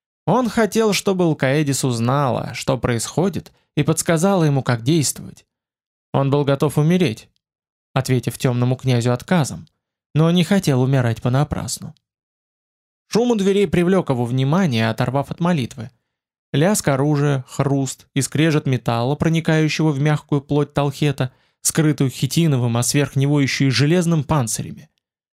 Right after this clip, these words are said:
Второй страж прожил на секунду дольше, но затем затих и он. Нихантия встал с колен. Его верхние руки потянулись к клинкам за спиной,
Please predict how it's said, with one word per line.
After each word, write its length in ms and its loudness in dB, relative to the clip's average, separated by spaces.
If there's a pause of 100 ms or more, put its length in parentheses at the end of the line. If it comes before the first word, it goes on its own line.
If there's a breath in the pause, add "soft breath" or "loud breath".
(440)
Второй 300 0
страж 500 -2 (360)
прожил 440 2
на 100 2
секунду 440 0
дольше, 520 -2 (420)
но 80 0
затем 400 0
затих 380 0
и 20 4
он. 320 -2 (600)
Нихантия 600 2
встал 280 -4
с 100 -6
колен. 420 -2 (500)
Его 200 2
верхние 400 2
руки 240 0
потянулись 520 2
к 80 -20
клинкам 460 0
за 100 0
спиной, 500 0